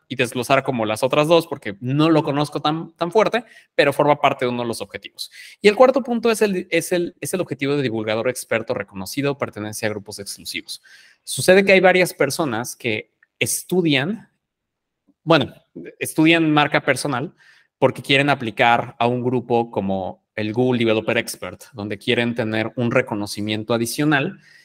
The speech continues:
eh, en la comunidad y puedan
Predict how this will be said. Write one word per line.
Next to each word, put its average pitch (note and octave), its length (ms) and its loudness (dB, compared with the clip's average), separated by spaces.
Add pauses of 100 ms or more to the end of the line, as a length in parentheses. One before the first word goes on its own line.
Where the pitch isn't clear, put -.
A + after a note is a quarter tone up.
(160)
eh, G#2 440 0 (260)
en B2+ 120 4
la B2+ 100 4
comunidad E3+ 580 4
y A#2 80 -4
puedan A2+ 560 -2